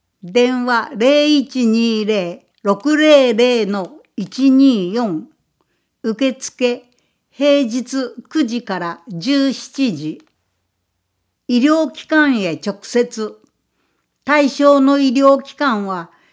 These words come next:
接種券に同封の医療機関一覧表、または市ホームページをご確認ください。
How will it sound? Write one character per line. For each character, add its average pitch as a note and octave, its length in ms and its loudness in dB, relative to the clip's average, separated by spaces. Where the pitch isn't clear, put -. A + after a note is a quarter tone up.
接 B3 260 0
種 D4 320 -6
券 A3 320 0
に F#3 160 -6
同 B3+ 260 0
封 B3 360 -6
の A3+ 280 -4
医 A3 100 -4
療 C#4+ 300 4
機 - 140 -20
関 A#3+ 380 -4
一 G#3+ 260 -8
覧 A#3+ 380 -2
表、 A#3 420 -4
ま G3 140 -6
た C#4 180 0
は G3+ 280 -4
市 D4 360 -6
ホ C4 300 -4
ー - 20 0
ム C#4 200 0
ペ C4+ 220 4
ー G3+ 100 -4
ジ G3+ 140 -2
を F#3 260 -8
ご F#3+ 140 -8
確 A3+ 220 2
認 A3 380 -2
く G3+ 120 -10
だ F3+ 160 -6
さ G3 200 -8
い。 E3+ 140 -10